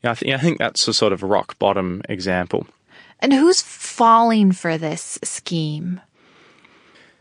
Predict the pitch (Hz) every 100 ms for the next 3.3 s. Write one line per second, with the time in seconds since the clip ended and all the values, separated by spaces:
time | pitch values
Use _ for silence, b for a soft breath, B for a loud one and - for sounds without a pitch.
0 | b _ - 131 143 143 - - - _
1 | _ _ - 120 143 180 185 123 120 117
2 | - 107 101 - 107 98 - 98 95 -
3 | - -